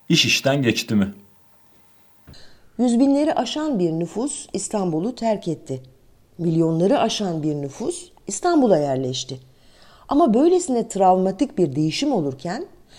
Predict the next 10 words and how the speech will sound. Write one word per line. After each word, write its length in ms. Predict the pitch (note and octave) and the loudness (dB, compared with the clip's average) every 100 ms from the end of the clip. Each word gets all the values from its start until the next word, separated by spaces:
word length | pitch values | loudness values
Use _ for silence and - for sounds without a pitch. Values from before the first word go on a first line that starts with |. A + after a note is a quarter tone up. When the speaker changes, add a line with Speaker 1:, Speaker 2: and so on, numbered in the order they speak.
| - - | -20 -12
Speaker 2:
İstanbul 540 | - - D#4+ C#4+ C4+ | -6 -2 2 2 2
bir 140 | A#3+ - | 0 -2
Akdeniz 580 | - D4+ - A#3 F3+ - | -2 -4 -2 0 0 -2
kentinin 580 | - F#3 F#3 F#3 A3 E4+ - - - | -6 -4 -2 -2 -2 -4 -12 -20 -4
keyiften 680 | G3 G3 G3 - G3+ G3 | 2 2 2 -2 0 0
vazgeçmeyen 840 | D#3+ D#3+ D3 A3+ B3+ G3 D#3+ D3+ D3+ | 2 2 2 -2 -2 -4 -4 -4 -6
havasını 600 | G3+ G3+ F#3 - G3+ - | -2 0 0 -2 -6 -4
korumayı 500 | F3+ E3+ F3 D#3 C3+ | -2 0 0 0 0
da 140 | A3 | 2
bildi. 340 | E3+ D3 C3+ | 2 2 -2